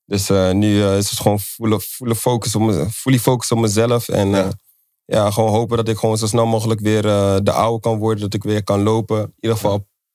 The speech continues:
Speaker 1: pijnvrij ben.
Speaker 2: Ja.
Speaker 1: En dan, eh, gewoon lekker leuke dingen doen die, met de kids.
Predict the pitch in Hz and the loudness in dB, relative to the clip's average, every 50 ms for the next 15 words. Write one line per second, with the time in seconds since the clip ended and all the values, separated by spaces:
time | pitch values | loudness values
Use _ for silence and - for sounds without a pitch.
0 | _ _ _ _ _ _ _ _ 120 117 120 110 - 113 113 123 120 113 120 123 | _ _ _ _ _ _ _ _ 0 0 0 0 0 0 0 0 2 0 0 -2
1 | 147 - _ _ _ 101 98 - - _ _ _ _ - 110 104 104 107 104 104 | -2 -6 _ _ _ -4 -4 -4 -6 _ _ _ _ -4 -2 0 0 0 0 0
2 | 104 101 98 98 101 - 113 104 98 98 113 110 - 104 104 107 107 - 110 107 | 0 0 0 -2 -2 -2 -2 0 0 0 0 0 0 0 2 0 0 0 0 2
3 | 107 107 101 101 104 101 101 104 104 101 104 104 104 104 107 - - 131 - 139 | 2 2 2 2 2 2 2 2 0 0 -2 -4 -6 -8 -8 -2 -2 -2 -2 -2
4 | - - - | -8 -10 -12